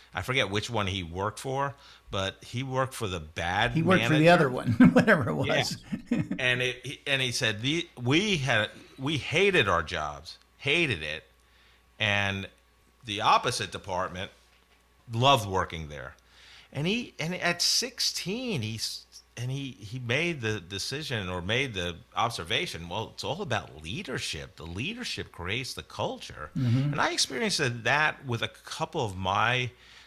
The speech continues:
Speaker 1: companies. One was Eritano. It was a, every department, functional area, R and D and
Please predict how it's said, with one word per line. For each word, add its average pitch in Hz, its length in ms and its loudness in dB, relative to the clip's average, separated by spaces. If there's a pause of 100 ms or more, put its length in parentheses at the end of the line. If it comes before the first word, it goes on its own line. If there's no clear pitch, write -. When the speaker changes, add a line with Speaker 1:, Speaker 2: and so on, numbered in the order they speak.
(140)
Speaker 1:
companies. 156 920 -4 (600)
One 135 240 -4
was 208 120 -2
Eritano. 107 680 -2
It 113 80 -10
was 113 160 -6
a, 113 100 -8 (420)
every 214 240 -6
department, 113 840 -4 (480)
functional 123 540 -6
area, 98 540 -2
R 90 260 -2
and 90 160 -6
D 92 600 -4
and 76 240 -14